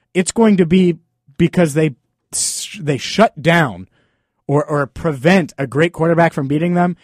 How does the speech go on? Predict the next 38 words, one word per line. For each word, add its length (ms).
and 140
have 180
so 300
many 140
weapons 340
around 280
Andy. 280
A 80
better 320
way 140
to 80
do 180
that, 320
not, 120
maybe 200
not 120
a 40
better 240
way, 180
but 260
another 400
way 180
to 140
do 160
that 300
is 160
to 120
get 300
an 140
elite 320
quarterback. 500
And 140
the 40
only 200
way 100
you 120
do 160
that 240